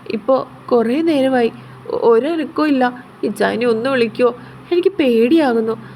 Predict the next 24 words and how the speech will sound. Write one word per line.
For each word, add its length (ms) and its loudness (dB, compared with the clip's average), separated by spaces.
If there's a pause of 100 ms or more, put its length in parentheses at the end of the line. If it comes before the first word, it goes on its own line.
(140)
അവൾ 180 4
വയറ്റിൽ 400 2
കൈവച്ചുകൊണ്ട് 600 0
ആനിയോട് 580 0
പറഞ്ഞു. 320 -2 (500)
"ഒന്നുമില്ല 460 4
മോളെ, 300 2 (180)
നീ 120 -2
വിഷമിക്കാതിരിക്ക്. 840 0 (360)
ഞാൻ 140 -2
പോയി 100 4
ചൂടുവെള്ളം 560 2
എടുത്തിട്ട് 320 0
വരാം. 220 2 (420)
അതൊന്ന് 360 0
കുടിച്ചു 280 0
നോക്ക്. 280 0 (200)
നമുക്ക് 240 -2
കുറച്ചു 360 -2
നേരം 240 0
കൂടി 160 0
വെയിറ്റ് 260 2
ചെയ്യാം." 260 0 (400)
ആനി 260 2